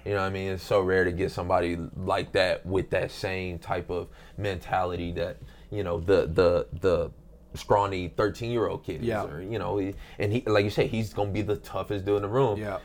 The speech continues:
Speaker 1: And you looking around for a, a, a round off, and you looking at the dude that's two sixty with the tattoos, you're like, "All right, I'm gonna take a break on him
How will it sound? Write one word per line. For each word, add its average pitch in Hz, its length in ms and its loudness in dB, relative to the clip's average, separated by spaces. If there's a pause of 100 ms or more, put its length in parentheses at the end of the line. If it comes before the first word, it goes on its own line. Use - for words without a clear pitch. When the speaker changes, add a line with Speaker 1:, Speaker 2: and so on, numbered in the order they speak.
(120)
Speaker 1:
And 98 380 2
you 107 100 2
looking 110 260 4
around 104 220 4
for 98 340 6 (100)
a, 90 40 0
a, 87 680 2 (200)
a 90 100 2
round 95 340 4
off, 107 300 8
and 92 100 -4
you 104 100 -2
looking 101 240 0
at 98 120 0
the 92 100 -2
dude 101 280 0
that's 98 180 -4
two 113 240 0
sixty 113 460 -2
with 110 180 2
the 98 60 -8
tattoos, 123 580 6
you're 120 80 2
like, 110 140 4
"All 131 80 6
right, 120 100 6
I'm 127 160 0
gonna 107 80 -2
take 117 160 0
a 98 60 -2
break 110 320 -2
on 101 100 -4
him 107 240 -2